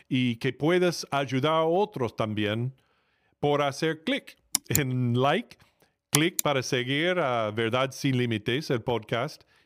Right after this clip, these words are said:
y suscríbete también, comenta y comparte este podcast y otros de, de todos nuestros episodios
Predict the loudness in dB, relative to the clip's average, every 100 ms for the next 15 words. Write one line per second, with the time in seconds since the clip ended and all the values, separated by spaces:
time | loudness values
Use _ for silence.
0 | _ -2 0 -2 -4 -2 0 2 0 -2
1 | -2 -4 -2 -4 -2 -2 0 0 0 -2
2 | -2 -4 -6 -2 -4 -2 -4 -2 -4 -2
3 | -6 -4 -4 -2 -4 -4 -6 -20 _ -4
4 | 0 2 0 0 -2 -2 -8 -2 0 0
5 | -2 -6 _ _ -4 -2 0 0 0 0
6 | -4 -2 -2 -2 -4 -4 -2 0 0 -2
7 | -4